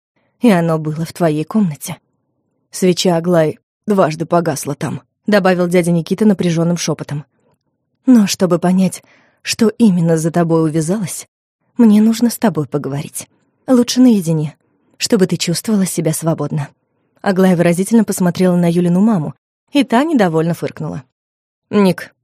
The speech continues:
забери свою ненормальную ведьму и уходите», строго велела она. «Нечего Юльке голову морочить всяким сглазом».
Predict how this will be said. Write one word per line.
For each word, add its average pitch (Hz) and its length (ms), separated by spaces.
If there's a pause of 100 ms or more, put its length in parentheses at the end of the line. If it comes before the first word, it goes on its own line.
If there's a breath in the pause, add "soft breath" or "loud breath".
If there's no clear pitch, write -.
забери 214 380
свою 180 220
ненормальную 170 520
ведьму 175 300
и 247 140
уходите», 165 540 (320)
строго 180 320
велела 160 320
она. 151 220 (520)
«Нечего 214 360
Юльке 190 320
голову 202 360
морочить 190 540
всяким 220 340
сглазом». 185 500